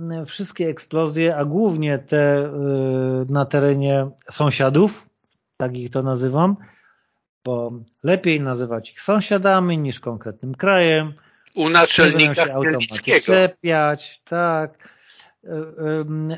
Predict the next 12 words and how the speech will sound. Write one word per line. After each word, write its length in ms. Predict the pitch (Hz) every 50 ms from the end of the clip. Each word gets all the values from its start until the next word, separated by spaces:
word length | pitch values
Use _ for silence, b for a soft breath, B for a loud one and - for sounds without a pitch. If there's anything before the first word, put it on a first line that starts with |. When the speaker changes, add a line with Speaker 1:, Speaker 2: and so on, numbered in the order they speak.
| - _
Speaker 1:
ale 320 | - 160 175 185 190 190 185
ten 340 | - 185 185 180 185 185 185 - _ _ _ _
wzorzec 720 | _ 127 120 117 131 196 226 202 156 160 147 - - - - _
eksplodywny, 1080 | - 160 147 - - - - 156 156 143 139 147 139 117 107 120 120 123 131 156 185 180 - _ _ _ _ _ _ _ _ _ _ _ _ _ _ _ _ _ _ _ _ _ _
tak 180 | - 120 120
go 140 | 117 120 123
nazwę, 540 | 120 123 123 120 117 127 147 170 202 220 214 - _ _ _ _ _ _ _ _ _ _ _ _ _ _ _ _ _ _ _ _ _ _ _ _ _ _ _ _ _ _ _ -
miał 260 | 135 151 190 226 254
taki 300 | 247 214 185 - - 156
bardzo 560 | 135 131 156 180 214 208 190 190 208 202 196
pieczarkowy 840 | 180 - - 185 185 185 - 170 151 135 - - 170 165 156 151 135
wydźwięk. 640 | 123 131 123 110 107 95 95 92 90 - _ -